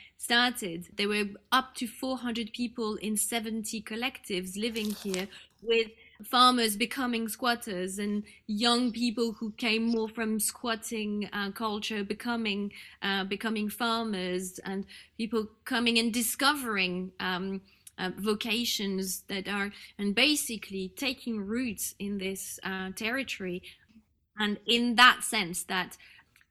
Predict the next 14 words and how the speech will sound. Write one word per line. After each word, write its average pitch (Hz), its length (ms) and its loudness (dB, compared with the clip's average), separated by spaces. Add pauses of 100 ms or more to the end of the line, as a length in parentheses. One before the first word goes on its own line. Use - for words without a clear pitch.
(120)
where 202 180 -2
you, 202 460 0 (360)
where 208 140 0
you 208 400 2 (120)
become 214 640 0
so, 214 720 0 (280)
uh, 190 320 -2
rooted 196 800 -2
and 196 160 -2
so 220 200 -2
inhabited 202 800 -2
by 185 180 -4
a 180 60 -4
territory 190 640 -6